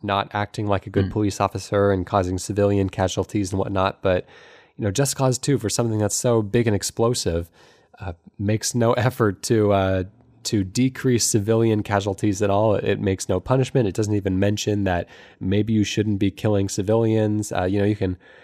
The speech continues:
Speaker 1: as I said before, hijack passenger planes and, and crash the planes into mountainsides. And, you know, he just laughs it off like he's having a good old time. And, you know, it's not really
Speaker 2: It's just like the real C I A then, isn't it?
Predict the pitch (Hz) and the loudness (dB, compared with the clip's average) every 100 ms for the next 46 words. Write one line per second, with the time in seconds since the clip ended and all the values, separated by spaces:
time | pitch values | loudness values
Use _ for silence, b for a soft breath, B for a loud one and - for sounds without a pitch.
0 | B 104 98 98 113 107 104 131 104 98 | B -4 -2 -2 -2 -2 0 2 2 2
1 | 101 101 98 - 101 - 101 101 - 113 | 0 2 0 0 -2 0 -2 -2 0 0
2 | 110 127 123 92 87 - 90 - 104 98 | 2 0 0 -2 -2 -4 -8 -2 0 0
3 | - 101 98 101 98 92 95 107 131 127 | 0 -2 0 0 -2 -2 0 0 0 -2
4 | 135 127 131 120 104 90 87 B B B | 0 2 2 0 0 0 -4 B B B
5 | B B 110 95 104 104 98 101 104 - | B B 0 0 0 -2 0 0 0 -2
6 | 113 117 - 101 98 - 104 120 104 - | 0 0 0 -2 -2 0 0 0 -2 0
7 | 123 123 123 127 131 113 104 95 95 - | 0 0 0 0 2 2 0 -2 -4 -6
8 | 135 113 117 - 123 - 110 - _ _ | -4 -2 0 0 -2 0 0 -2 _ _
9 | _ 110 107 98 92 92 - _ - 113 | _ -4 0 0 -2 -4 -8 _ -6 -4
10 | - 113 113 120 151 120 - 107 98 98 | -2 -2 0 0 0 0 0 2 2 2
11 | 101 107 104 104 135 120 101 | 2 0 0 0 0 -2 -6